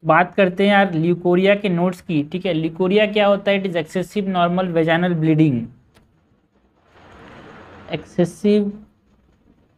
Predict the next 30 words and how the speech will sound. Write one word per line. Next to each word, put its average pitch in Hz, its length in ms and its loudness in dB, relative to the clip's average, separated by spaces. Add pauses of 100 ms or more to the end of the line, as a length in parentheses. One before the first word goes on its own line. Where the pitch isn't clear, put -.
(1400)
याद 170 200 4
रखना, 190 240 2
एक 202 140 -2
normal 175 460 2
vaginal 180 520 0
bleeding 175 460 0
जब 175 180 0
excessive 175 520 -4
हो 175 120 4
जाए 170 200 2
तो 180 80 -2
उसको 180 180 -6
हम 180 120 0
क्या 180 160 2
बोलते 175 380 -2
हैं? 185 300 -4 (1800)
या 165 120 2
फिर 170 180 -2
जो 165 120 2
है 170 260 0
excessive 180 560 -4
vaginal 180 400 2
discharge 175 440 0
है 180 60 -6
तो 190 60 -4
उसको 180 140 -6
हम 175 100 -2
ल्यूकोरिया 170 500 0
बोलते 147 380 0
हैं। 135 200 -12